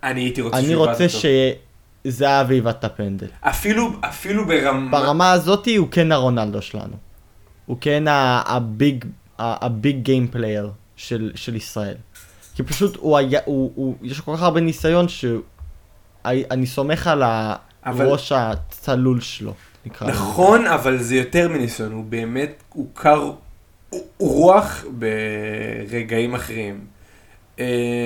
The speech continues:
Speaker 1: בתור אחד שהיה לו כואב לראות אותו לובש את המדים של מכבי, הוא היה נהדר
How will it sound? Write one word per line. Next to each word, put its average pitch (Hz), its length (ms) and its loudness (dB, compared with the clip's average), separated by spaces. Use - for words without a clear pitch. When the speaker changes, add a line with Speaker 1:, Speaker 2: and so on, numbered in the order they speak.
Speaker 1:
בתור 147 220 2
אחד 151 160 -4
שהיה 143 160 4
לו 143 140 2
כואב 143 440 0
לראות 156 200 0
אותו 156 160 -4
לובש 147 300 -2
את - 60 -6
המדים 139 380 -4
של 139 160 -8
מכבי, 139 720 -2
הוא 120 140 0
היה 127 140 4
נהדר 113 720 0